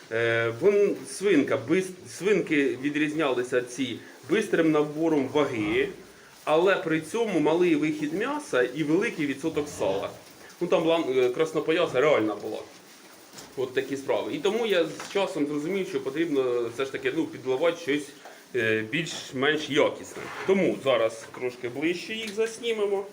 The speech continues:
От такі в нас тут красотунчики, дивіться.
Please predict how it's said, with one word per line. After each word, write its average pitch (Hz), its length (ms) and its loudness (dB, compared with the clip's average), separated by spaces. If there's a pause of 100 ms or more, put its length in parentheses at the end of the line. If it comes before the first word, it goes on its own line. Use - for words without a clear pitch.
(960)
От - 240 0
такі 147 300 0
в 151 40 4
нас 139 220 4
тут 147 160 -6 (100)
красотунчики, 117 920 -4
дивіться. 98 520 -10